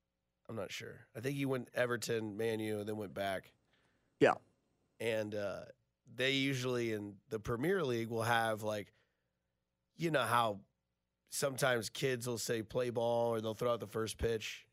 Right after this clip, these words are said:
Speaker 1: They'll have, like, little kids come out and they'll do, like, a little kick to the goalie. And Wayne Rooney did the, uh, I forget what it's called, but it's like really hard to pull off,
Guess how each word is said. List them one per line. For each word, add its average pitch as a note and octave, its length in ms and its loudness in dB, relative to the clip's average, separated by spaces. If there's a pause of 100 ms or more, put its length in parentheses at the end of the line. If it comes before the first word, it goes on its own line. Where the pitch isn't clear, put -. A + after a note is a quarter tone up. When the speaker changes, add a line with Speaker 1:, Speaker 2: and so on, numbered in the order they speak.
(140)
Speaker 1:
They'll G#2+ 120 -2
have, A#2 160 4
like, A2 180 -2
little A2+ 220 -2
kids A2+ 240 -4
come A2+ 180 -2
out A2 220 0
and G#2+ 100 -6
they'll G#2+ 140 -2
do, A2 180 -4
like, G#2 160 -4
a G#2 60 -8
little G#2+ 240 -6
kick - 320 -6
to - 100 -6
the A2 140 -6
goalie. A2 400 -2 (1600)
And A2 200 -4
Wayne B2 220 2
Rooney A#2 340 -2
did G#2+ 260 -8
the, G#2+ 280 -6
uh, F#2 300 -6 (1300)
I A#2+ 120 -6
forget B2+ 240 -2
what B2 100 0
it's G#2 80 -6
called, A2+ 280 0
but G#2 100 -4
it's F#2+ 120 -8
like G#2+ 200 -2 (840)
really C3+ 300 0
hard A#2+ 320 2
to A#2 60 0
pull A#2+ 340 0
off, A#2+ 440 0